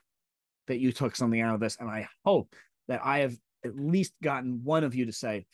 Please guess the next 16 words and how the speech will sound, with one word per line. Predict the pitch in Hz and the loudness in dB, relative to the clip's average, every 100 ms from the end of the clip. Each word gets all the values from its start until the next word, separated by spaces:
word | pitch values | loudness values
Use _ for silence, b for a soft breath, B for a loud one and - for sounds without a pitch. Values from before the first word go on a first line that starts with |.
| _ | _
"Fuck | 147 - | -6 0
it, | |
I'm | 117 | 0
gonna | 110 | 0
try | 92 95 | -2 -4
something | 90 92 85 - | -4 -6 -8 -10
new." | - - _ _ _ _ _ _ _ _ | -14 -18 _ _ _ _ _ _ _ _
I | - | -6
hope. | 113 107 - _ _ _ _ _ _ _ b b b - | -4 -4 -6 _ _ _ _ _ _ _ b b b -4
If | 113 | 0
you | |
did, | 127 160 202 170 | 4 4 2 -4
shoot | - 165 | -4 -2
me | 165 | 0
a | |
message. | 147 120 - - | -2 -4 -10 -18